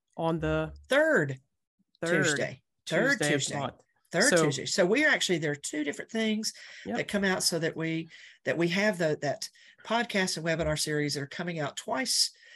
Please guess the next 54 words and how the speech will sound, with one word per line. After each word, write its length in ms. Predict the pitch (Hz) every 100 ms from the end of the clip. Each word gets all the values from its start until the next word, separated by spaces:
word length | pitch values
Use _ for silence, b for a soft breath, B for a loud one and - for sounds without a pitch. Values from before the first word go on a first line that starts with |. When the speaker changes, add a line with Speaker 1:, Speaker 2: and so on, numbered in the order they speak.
| B -
Speaker 2:
during 220 | 190 214
a 40 | 214
month, 460 | 170 147 - - - _
but 100 | -
they're 100 | 156
coming 240 | 160 185 170
out 140 | 151
one 240 | 147 156 160
each. 320 | 147 127 - -
So 140 | -
in 80 | 156
other 100 | 165
words, 180 | 165 156
it, 100 | -
Speaker 1:
Right. 120 | 208 220
Speaker 2:
there's 180 | 254
two 160 | - 285
things. 400 | - 147 113 - B B B B -
So 120 | 175
if 80 | 170
you 60 |
don't 160 | 220 247
like 140 | 247
to 80 | 233
hear 220 | 196 196
us, 340 | 180 202 - - b b _
go 120 | 220
listen 300 | 247 262 247
to 60 | 247
the 60 | 220
great 380 | 151 180 185 190
people 300 | 180 175 156
at 80 |
webinar. 440 | 143 143 127 - - _ B B B -
But 120 | 165
here's 260 | 240 269
the 60 | 214
deal. 160 | 175 131
We 180 | 208
wanna 280 | 254 254 214 -
offer 460 | 180 180 180 170 151
opportunities 800 | 143 160 - 131 131 139 - - B B B
for 100 | -
you 200 | 156 160
to 80 | 165
hear 300 | 151 220 233
us 220 | 226 214 -
and 340 | 156 156 156 151
to 100 | 160
ha-, 300 | 156 151 -
to 100 | -
learn 340 | 156 208 214 208
and 100 | 156
laugh 440 | 156 156 151 -